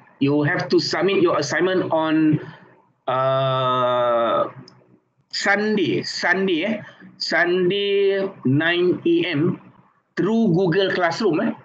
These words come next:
You have Google Classroom with me. You have to submit your assignment on this Sun-, Sunday, nine A M.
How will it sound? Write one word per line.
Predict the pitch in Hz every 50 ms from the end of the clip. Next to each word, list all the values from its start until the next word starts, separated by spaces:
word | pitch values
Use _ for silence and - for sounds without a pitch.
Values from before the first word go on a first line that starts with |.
| - _ - _ _ _ _ _ _ _ _ _ _ _ _ _ _ _ _
You | - 135 143
have | 151 175 180 170 151
Google | 156 160 156 - - -
Classroom | - - - - - 196 185
with | 170
me. | 139 165 190 220 233
You | 214 185 175
have | 151 135
to | 135 165
submit | 147 151 170 151 160 185 196 170 147
your | 156 165 156 - -
assignment | 131 147 143 - - 160 156 170 175 180 185 185 180 185 185 180 - -
on | 147 151 156 165 165 165 165 170 165 165 165 - - -
this | - 135 185 202 190 -
Sun-, | - - - - - - - - 640 -
Sunday, | - - - 302 - 320 339 - 180 170 175
nine | 175 165 147 143 143 139 135
A | 135
M. | 139 147 165 202 233